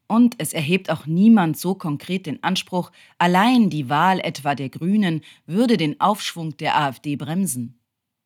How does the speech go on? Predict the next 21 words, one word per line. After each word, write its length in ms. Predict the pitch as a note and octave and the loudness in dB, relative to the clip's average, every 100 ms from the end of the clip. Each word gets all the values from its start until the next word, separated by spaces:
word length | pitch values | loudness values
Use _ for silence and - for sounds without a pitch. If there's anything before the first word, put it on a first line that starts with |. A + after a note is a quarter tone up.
| _ | _
Und 420 | - A3+ A3+ - B3 | 2 4 4 2 0
dennoch, 460 | A#3 D3 A#2+ _ _ _ F3+ | 0 0 -6 _ _ _ 0
die 120 | F3+ | 4
Warnung 440 | F#3+ C#4 A#3+ E3 | 4 4 2 2
der 120 | D3+ | -2
Linken 500 | D3+ F3+ A#3 G3+ D3+ | 0 2 2 0 -4
und 160 | C3 C3 | -2 -4
Grünen, 560 | - F#3+ A#3+ G#3+ D3+ B2+ | -4 2 4 4 2 -2
die 140 | C3 | -2
Menschen 360 | E3+ A#3 - E3+ | 2 2 2 -2
im 120 | D3+ | 0
Lande 420 | E3 G#3+ G3 D#3+ | 2 2 0 -2
würden 240 | F#3+ G3+ | -2 -2
sich 160 | E3+ D3+ | -2 -4
dem 160 | E3 D#3+ | -8 -8
Original, 720 | D#3+ D#3+ D3+ D#3 F#3+ G3+ C3+ | -6 -6 -4 0 0 0 -2
sprich 480 | - - D3+ C#3 - | -10 -12 -10 -10 -8
A 160 | D3+ D3 | -4 -4
F 120 | B2 | -4
D, 220 | F3+ A3+ | -4 -4
zuwenden, 640 | - G3 E3+ E3 E3 F3 | -4 -4 -4 -4 -2 -6